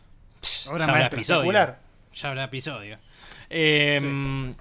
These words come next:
Speaker 3: Sí.
Speaker 1: después, ¿qué más en series? Estuve viendo Run en H B O, que no me gustó mucho.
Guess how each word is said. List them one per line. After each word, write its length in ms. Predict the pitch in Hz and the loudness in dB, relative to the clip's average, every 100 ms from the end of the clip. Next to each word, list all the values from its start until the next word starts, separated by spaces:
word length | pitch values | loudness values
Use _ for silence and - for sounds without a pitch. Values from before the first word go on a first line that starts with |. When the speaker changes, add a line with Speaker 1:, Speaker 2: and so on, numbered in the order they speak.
| - | -14
Speaker 3:
Sí. 60 | 151 | -14
Speaker 1:
después, 280 | - 196 | -10 -10
¿qué 120 | - 202 | -6 -4
más 200 | 185 147 | -4 -4
en 180 | 131 | -6
series? 600 | 123 147 131 127 117 - - | -4 -4 -2 -4 -6 -8 -14
Estuve 300 | 120 - 180 | -16 -10 -6
viendo 560 | 170 175 165 156 151 139 | -4 -4 -4 -4 -4 -6
Run 420 | 135 190 214 220 - | -2 0 0 -4 -8
en 120 | 147 | -10
H 200 | 165 151 | -8 -6
B 120 | 151 | -6
O, 80 | 196 | -6
que 80 | 156 | -8
no 80 | 151 | -8
me 80 | 143 | -10
gustó 280 | 135 - | -10 -10
mucho. 560 | 160 175 185 185 180 | -8 -8 -6 -8 -8